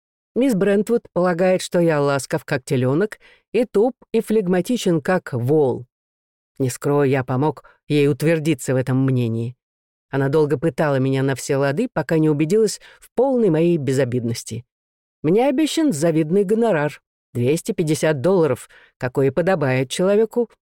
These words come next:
который, будучи радикалом, баллотировался однажды в губернаторы.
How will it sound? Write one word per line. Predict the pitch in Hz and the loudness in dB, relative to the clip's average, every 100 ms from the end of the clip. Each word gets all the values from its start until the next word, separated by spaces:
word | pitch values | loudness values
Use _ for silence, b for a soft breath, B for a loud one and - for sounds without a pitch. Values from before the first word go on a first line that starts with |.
| _ - | _ -6
который, | 143 151 151 | -2 0 2
будучи | 156 151 156 | 2 2 2
радикалом, | 147 143 139 202 202 185 B B B | 0 0 0 2 2 0 B B B
баллотировался | 160 156 147 165 156 - 139 | 2 2 2 2 0 0 -2
однажды | 127 147 127 135 | 0 0 0 -2
в | |
губернаторы. | 127 139 143 123 117 - 117 | 0 0 0 0 -2 -6 -10